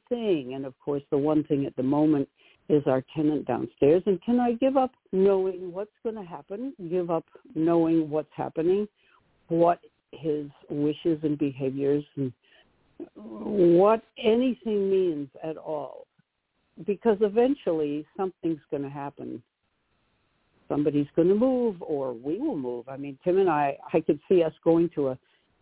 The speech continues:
an assisted living place before Michael leaves. I mean, that could be. That could be. Would that be bad?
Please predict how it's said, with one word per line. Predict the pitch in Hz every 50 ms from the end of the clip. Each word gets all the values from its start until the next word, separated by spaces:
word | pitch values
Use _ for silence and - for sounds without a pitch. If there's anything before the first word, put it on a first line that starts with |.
| _ _ _ _ _ _
an | - 147 139
assisted | 135 131 - 208 190 - _ 185 160 160
living | 165 196 220 247 226 165
place | 160 - 151 156 156 147 _ _
before | 156 143 - - 139 143 147 135 - _ _ _ _ _ _ _ _ _ -
Michael | - 135 131 127 - 123 139
leaves. | 135 135 135 123 - -
I | -
mean, | 147 156 165 165 160 - 156
that | - 175 185 196 - -
could | 247 247 214 196
be. | 208 302 359 254 - - - 151 - -
That | 170 180 196 196 _ _
could | - 247 226 190
be. | 233 226
Would | 185 151 156 175 151
that | 175 175 180 -
be | - 220
bad? | 190 214 233 240 247 262 277 269